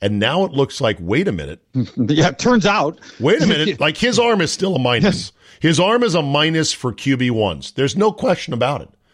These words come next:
Speaker 1: He underthrows, he underthrows Tyreek Hill a lot, okay?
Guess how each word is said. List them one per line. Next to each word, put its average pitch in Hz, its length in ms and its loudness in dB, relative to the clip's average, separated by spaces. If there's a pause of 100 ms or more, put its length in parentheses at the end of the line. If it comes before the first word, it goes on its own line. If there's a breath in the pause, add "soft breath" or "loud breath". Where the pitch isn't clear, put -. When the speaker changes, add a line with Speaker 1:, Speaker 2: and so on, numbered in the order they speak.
(160 soft breath)
Speaker 1:
He 214 160 2
underthrows, 175 680 0
he 135 120 0
underthrows 151 500 2
Tyreek 107 340 -2
Hill 107 160 0
a 80 160 -6
lot, - 340 -14 (320)
okay? 101 400 -6